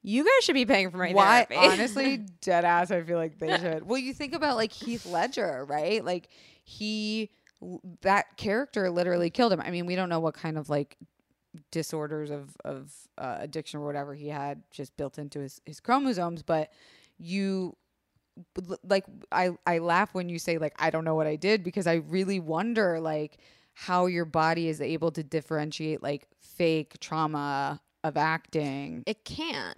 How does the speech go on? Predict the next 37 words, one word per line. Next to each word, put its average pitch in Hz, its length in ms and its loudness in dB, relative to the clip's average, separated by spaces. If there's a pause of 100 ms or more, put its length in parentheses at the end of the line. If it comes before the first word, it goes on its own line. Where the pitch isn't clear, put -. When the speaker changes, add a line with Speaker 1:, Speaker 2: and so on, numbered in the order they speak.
Speaker 1:
because 277 260 4
Speaker 2:
Right. 180 500 -4 (100)
Speaker 1:
if 269 320 2 (180)
that's, 240 300 2
I 226 120 2
think 226 240 -2
that's 220 220 -2
what - 120 -4
makes 196 300 -4
you 208 120 0
a 190 60 0
good 175 240 -2
actor. 190 480 2
And, 165 160 -4
like, 170 140 -4
Speaker 2:
Mm. 185 220 -12
Speaker 1:
when 185 240 0
you, 180 560 -2 (560)
you 214 140 2
know, 170 240 2
it's - 260 -4
like, 180 180 0 (160)
we're 208 300 0
doing 202 400 -2
this 202 140 -4
scene 208 720 -2
that 190 140 0
I 180 120 4
was 170 100 -2
saying, 170 340 -2
and 170 100 -4
it's 170 160 -8
like, 165 140 -2 (120)
I 196 200 6
was 202 220 0
sweating 185 960 0
from 185 260 -4